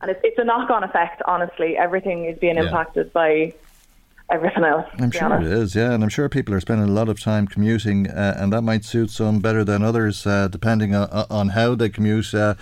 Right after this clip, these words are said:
Speaker 2: uh, that you might be able to study on the train or, or, or whatever. But i-, i-, is it resulting in people not being able to take up their place in college?
Speaker 1: Oh, absolutely, yeah. There's a lot of deferrals and dropouts, um,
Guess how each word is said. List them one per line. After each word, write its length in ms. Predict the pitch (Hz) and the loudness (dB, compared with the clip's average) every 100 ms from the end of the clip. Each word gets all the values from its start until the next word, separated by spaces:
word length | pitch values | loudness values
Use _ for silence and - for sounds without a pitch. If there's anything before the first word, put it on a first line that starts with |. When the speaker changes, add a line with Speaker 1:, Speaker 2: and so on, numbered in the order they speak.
| - - - - - - | -12 -16 -18 -16 -14 -2
Speaker 2:
uh, 220 | 101 101 | 2 4
that 180 | 104 95 | 2 2
you 60 | 98 | 4
might 140 | 107 | 4
be 80 | 104 | 2
able 120 | 92 | 0
to 40 | |
study 260 | 92 110 101 | 0 2 4
on 100 | 95 | 2
the 60 | 87 | 2
train 360 | 110 110 107 | 0 2 2
or, 80 | 104 | 0
or, 200 | 95 104 | 0 -2
or 120 | 104 | 0
whatever. 380 | 104 107 107 113 | 2 2 4 2
But 160 | 113 120 - | 2 0 -2
i-, 140 | 123 - | -10 -4
i-, 160 | 147 143 | -4 0
is 160 | 160 143 | 2 4
it 120 | 139 | 4
resulting 400 | 127 160 156 139 | 4 2 2 0
in 240 | 85 117 | 0 -2
people 460 | 143 135 131 123 - | 0 0 2 0 0
not 220 | 101 123 | 0 0
being 140 | 131 123 | 2 2
able 100 | 113 | 0
to 80 | 120 | 0
take 220 | 127 113 | 0 0
up 80 | 120 | 0
their 100 | 117 | 0
place 280 | - 135 156 | 2 2 2
in 60 | 139 | 0
college? 480 | 117 78 - - - - - - - - - - | 0 0 -6 -14 -20 -20 -20 -20 -20 -18 -14 -2
Speaker 1:
Oh, 160 | 294 320 | 0 2
absolutely, 640 | 262 - 240 233 196 185 | 0 -2 0 2 2 2
yeah. 140 | 202 196 | 2 2
There's 160 | 190 202 | 0 2
a 40 | |
lot 180 | 202 202 | 2 2
of 80 | 208 | 0
deferrals 680 | 208 - 185 185 170 170 170 | -2 0 2 2 2 0 0
and 320 | - 170 170 170 | 0 0 0 -2
dropouts, 500 | 175 165 170 165 - - - - | -2 0 0 0 -2 -8 -10 -2
um, 500 | 175 165 165 175 | 0 0 0 -2